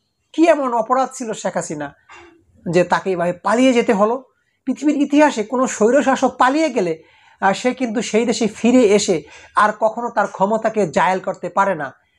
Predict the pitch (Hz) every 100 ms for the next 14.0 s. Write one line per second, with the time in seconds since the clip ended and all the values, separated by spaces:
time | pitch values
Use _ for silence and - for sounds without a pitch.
0 | _ _ - 202 208 185 214 208 208 160
1 | 170 170 - 214 247 262 254 190 175 196
2 | 185 196 196 185 180 220 190 165 196 214
3 | 226 - 208 185 220 214 214 185 170 160
4 | 151 139 135 _ - - 226 254 - 269
5 | 285 294 269 240 185 185 214 247 262 269
6 | 208 214 262 262 247 247 247 220 202 165
7 | 214 - 196 202 220 208 180 - _ -
8 | 214 - 180 160 151 135 _ _ - 220
9 | 233 226 - 294 _ _ _ - 226 254
10 | 196 208 185 170 220 220 254 226 - -
11 | 269 190 202 226 220 214 - _ - 208
12 | 226 226 220 214 220 220 208 196 170 220
13 | 208 180 - 160 254 277 254 220 175 147